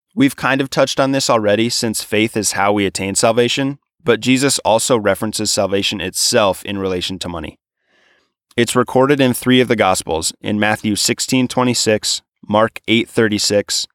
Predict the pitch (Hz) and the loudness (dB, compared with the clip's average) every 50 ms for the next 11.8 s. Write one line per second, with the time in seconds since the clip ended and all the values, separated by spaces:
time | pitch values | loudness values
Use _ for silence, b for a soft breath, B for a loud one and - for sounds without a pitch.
0 | _ _ 104 101 95 98 110 117 117 - - - 98 101 98 98 101 101 101 - | _ _ -6 -4 -2 2 2 2 2 0 -2 -6 -4 -2 0 0 0 -2 -2 -4
1 | - 104 98 92 - - 82 73 73 - - - _ _ _ _ _ _ _ _ | -4 -4 -4 -4 -2 -2 0 0 -2 -4 -6 -12 _ _ _ _ _ _ _ _
2 | _ _ _ _ _ _ _ _ _ _ _ _ _ - - 104 104 107 117 117 | _ _ _ _ _ _ _ _ _ _ _ _ _ -6 0 2 2 4 4 4
3 | 117 - - - 107 101 92 87 80 - - - - _ _ - 294 277 - 131 | 4 2 0 0 0 0 0 0 -2 -2 -6 -12 -20 _ _ -20 -20 -16 -8 -4
4 | 175 117 117 120 127 117 - - 101 90 82 82 - - - _ _ _ _ _ | -2 0 0 2 2 2 2 2 2 0 0 -2 -4 -8 -10 _ _ _ _ _
5 | _ _ _ _ _ - - 117 110 107 110 117 104 90 139 135 127 135 - - | _ _ _ _ _ -2 2 2 2 4 4 2 2 2 0 2 2 0 0 0
6 | - 113 104 101 - 123 113 107 101 95 87 85 85 82 - - 101 92 98 101 | 0 0 0 2 2 0 0 0 0 -2 -4 -4 -6 -6 -6 -6 -6 -2 0 0
7 | 107 110 104 92 - - 101 107 110 104 101 95 92 90 87 - - - 98 95 | 0 0 0 0 0 0 2 2 2 2 2 2 4 2 2 -2 -4 -8 -8 -8
8 | 90 - - 98 98 - - 110 - - 107 101 95 - - - 80 73 - - | -8 -4 -2 0 0 0 0 -2 -2 -2 -4 -4 -2 -2 -2 -2 -2 -4 -4 -6
9 | - _ _ _ _ _ _ _ _ _ _ _ _ _ _ _ _ _ _ - | -10 _ _ _ _ _ _ _ _ _ _ _ _ _ _ _ _ _ _ -2
10 | 120 117 - 120 110 - - - 135 117 110 - 120 107 - - - 107 101 104 | -2 0 0 0 0 2 2 4 2 2 2 0 0 0 0 0 2 2 2 2
11 | 104 110 107 107 107 101 92 90 87 90 87 82 69 69 - | 2 2 2 2 0 0 0 0 -2 -2 -2 -4 -6 -8 -10